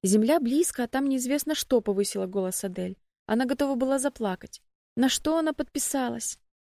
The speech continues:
«Там известно что». Марко взглянул на неё. «Ничего. Воздух. Господи. Она его сейчас ударит, остановит машину и убежит. Высади меня».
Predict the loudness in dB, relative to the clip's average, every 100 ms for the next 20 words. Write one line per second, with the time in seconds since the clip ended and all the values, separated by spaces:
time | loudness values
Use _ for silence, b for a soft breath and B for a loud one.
0 | _ 2 4 4 2 2 2 2 2 -4
1 | -8 -8 -8 -8 _ -4 -2 -2 -4 -6
2 | -2 0 0 -2 -2 -4 -4 -6 0 2
3 | 4 2 2 2 2 2 -2 _ _ -2
4 | 2 2 2 -6 -18 -20 _ _ -6 -4
5 | -4 -6 -10 -14 -16 _ _ _ -2 2
6 | 4 2 0 -2 -2 0 0 2 0 -2
7 | -6 -2 0 0 0 0 2 2 2 2
8 | 2 4 2 0 -4 _ _ _ 0 6
9 | 6 4 0 -2 -2 -4